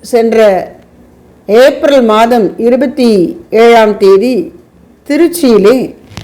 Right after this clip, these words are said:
ஸ்ரீ தாயுமான சுவாமிகள், ஸ்ரீ தாயுமான அடிகள் தன்னுடைய குருநாதரான மௌன குரு அவர்களை சந்தித்து அவர் அருள் பெற்ற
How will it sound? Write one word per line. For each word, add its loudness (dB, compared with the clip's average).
ஸ்ரீ -2
தாயுமான 2
சுவாமிகள், -2
ஸ்ரீ 0
தாயுமான 0
அடிகள் 0
தன்னுடைய 2
குருநாதரான 2
மௌன 0
குரு 0
அவர்களை 2
சந்தித்து 0
அவர் 2
அருள் 2
பெற்ற 0